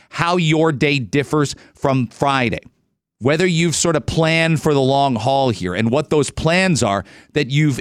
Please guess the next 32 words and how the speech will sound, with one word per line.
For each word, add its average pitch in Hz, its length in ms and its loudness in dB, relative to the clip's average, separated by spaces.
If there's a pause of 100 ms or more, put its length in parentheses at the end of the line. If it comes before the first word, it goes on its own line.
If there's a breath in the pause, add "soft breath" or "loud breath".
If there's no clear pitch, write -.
indeed 120 500 0 (100)
made. 123 500 -2 (380 soft breath)
But 135 160 -2
this 214 220 2
is 202 100 0
what 185 140 2
we 175 140 2
know 165 220 2
this 135 240 -2
morning 131 400 2
that 131 200 -2
was 127 280 0
new, 123 480 0 (140)
probably 226 260 0
new 175 300 2
from 139 440 0 (180)
really 170 240 2
yesterday 139 580 -2
afternoon 123 600 0 (300 loud breath)
on. 123 320 0
And 123 100 0
then 165 120 0
I'll 147 100 0
get 143 200 -2
to 139 60 -4
these 123 200 -2
poll 139 340 0
results. 113 540 -4 (580 soft breath)
Where 190 320 2
we 247 200 2
are 170 140 4
at - 440 -4